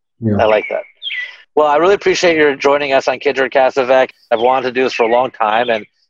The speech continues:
Speaker 2: it's at a great moment. And I really also appreciate the juxtaposition of our views here. You're
Speaker 1: <laughs>
Speaker 2: temporarily inside, and I'm now
Speaker 1: Yeah.
Speaker 2: moving outside, and you can see what the world will look like when we get out to nature again, which has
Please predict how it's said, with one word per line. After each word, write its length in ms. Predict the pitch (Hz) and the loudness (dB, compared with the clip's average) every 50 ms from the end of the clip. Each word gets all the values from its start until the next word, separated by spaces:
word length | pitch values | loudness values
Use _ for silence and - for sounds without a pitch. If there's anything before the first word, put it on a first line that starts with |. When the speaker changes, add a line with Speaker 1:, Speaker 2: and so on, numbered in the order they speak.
| _ - | _ -12
Speaker 2:
it's 100 | - - | -4 0
at 80 | 139 127 | 0 0
a 60 | 120 | 2
great 260 | 101 117 139 139 143 | 2 0 0 0 0
moment. 320 | 135 127 123 131 139 131 | 0 0 0 0 0 0
And 100 | 127 123 | 2 2
I 100 | 120 120 | 2 2
really 280 | 123 127 139 147 147 147 | 2 2 2 2 4 4
also 280 | 131 131 127 - - 131 | 4 2 2 0 0 -2
appreciate 600 | 123 - - 143 131 - - 135 123 120 117 - _ _ _ _ _ _ _ _ | 0 -2 -4 -4 -4 -2 0 2 2 2 0 -2 _ _ _ _ _ _ _ _
the 160 | 120 131 127 | _ -4 -4
juxtaposition 840 | 117 - - 170 180 - - 226 190 180 156 147 180 165 - - 156 | -2 0 0 0 0 -2 -4 -4 -2 -2 -2 -2 -2 -2 -2 -2 -2
of 100 | 151 135 | 0 0
our 140 | 143 143 139 | 0 0 0
views 280 | 131 147 175 185 156 | -2 -2 -2 -2 -2
here. 300 | - 143 131 117 113 110 - _ _ _ _ _ _ 127 | -2 -2 0 0 0 0 -2 _ _ _ _ _ _ -2
You're 180 | 139 147 - | -2 0 0
Speaker 1:
<laughs> 120 | - - 180 | 0 0 0
Speaker 2:
temporarily 580 | 180 233 - 151 156 151 151 151 143 139 143 | -2 0 0 2 2 2 2 2 0 0 0
inside, 520 | 151 156 147 - - 165 165 165 165 170 156 | -2 -2 -2 0 0 2 4 4 2 2 2
and 100 | 143 139 | 2 0
I'm 140 | 139 139 | 0 0
now 180 | 135 139 139 135 | 0 0 0 0
Speaker 1:
Yeah. 140 | 135 170 160 | 0 -2 -4
Speaker 2:
moving 520 | 147 143 156 165 151 139 139 143 147 143 139 - | -4 -4 -4 -4 -4 -4 -4 -4 -4 -4 -2 0
outside, 720 | 143 147 151 160 143 - - 151 147 147 151 151 156 160 147 _ _ - - - _ | 2 2 2 0 -2 -2 -2 0 2 2 2 2 0 -2 -4 _ _ -20 -20 -8 _
and 160 | - 135 139 139 | -2 0 0 0
you 80 | 135 | -2
can 120 | 139 143 120 | -4 -4 -6
see 260 | - - 165 165 160 | -4 -2 -2 0 2
what 160 | 147 147 127 | 2 0 0
the 100 | - 135 | 0 2
world 240 | 135 143 151 151 143 | 2 2 4 4 2
will 100 | 135 131 | 2 2
look 180 | 143 151 - | 0 0 0
like 200 | 156 139 123 113 | 0 0 0 0
when 100 | 131 131 | -2 -4
we 120 | 127 123 120 | -4 -4 -4
get 140 | 110 131 131 | -2 0 2
out 160 | 127 135 - | 2 2 0
to 80 | - 135 | -4 -6
nature 380 | 131 131 135 131 - 139 135 | -6 -4 -4 -4 -2 -2 -4
again, 400 | 131 127 127 131 131 135 139 139 | -2 -2 0 0 2 0 0 -2
which 220 | 131 127 117 - - - | -4 -6 -8 -8 -8 -6
has 220 | 120 113 101 - | -6 -6 -8 -10